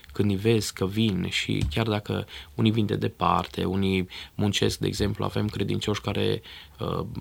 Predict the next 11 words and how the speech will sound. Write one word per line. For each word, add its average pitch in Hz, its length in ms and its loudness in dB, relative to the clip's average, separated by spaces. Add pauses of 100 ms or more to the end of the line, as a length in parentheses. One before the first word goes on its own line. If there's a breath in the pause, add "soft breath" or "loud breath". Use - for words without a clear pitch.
(160)
pentru 110 180 -4
că - 80 -4
în 110 60 0
diaspora 113 360 2
așa 120 200 0
este, 98 220 -2
se - 140 -4
muncește 98 560 -2
sâmbăta, 101 480 -2
duminica, 87 600 -2
e 52 260 -4